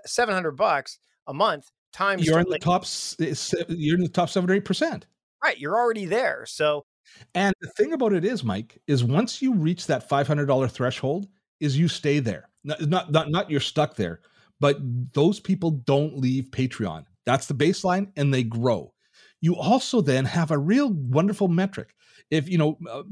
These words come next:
Speaker 2: too many of our, too many content creators don't pay close enough attention to what really makes them money. At the end of the day, your mail list, the number that of, of email subscribers you have,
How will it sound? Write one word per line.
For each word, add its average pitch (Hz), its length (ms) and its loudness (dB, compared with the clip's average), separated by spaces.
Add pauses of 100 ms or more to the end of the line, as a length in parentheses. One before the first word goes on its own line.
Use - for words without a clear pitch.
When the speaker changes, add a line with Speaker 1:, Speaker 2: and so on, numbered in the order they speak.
Speaker 2:
too 220 140 4
many 233 240 -2
of 170 100 0
our, 143 140 4
too 139 180 -4
many 214 160 2
content 165 380 0
creators 110 360 0
don't 143 240 -2
pay 185 140 0
close - 320 -6
enough 156 140 -6
attention 123 380 -8
to - 100 -12
what 110 120 -8
really 123 200 -2
makes 113 260 -6
them 104 100 -6
money. - 300 -10 (260)
At 110 100 -6
the 131 80 2
end 226 100 2
of 277 80 0
the 220 60 2
day, 143 140 2
your 123 180 2
mail 117 260 2
list, - 340 -6
the 120 60 -2
number 139 260 2
that 175 160 0
of, 131 220 -2
of 117 180 0 (160)
email 123 300 2
subscribers 117 480 -2
you 113 80 -4
have, 120 220 -8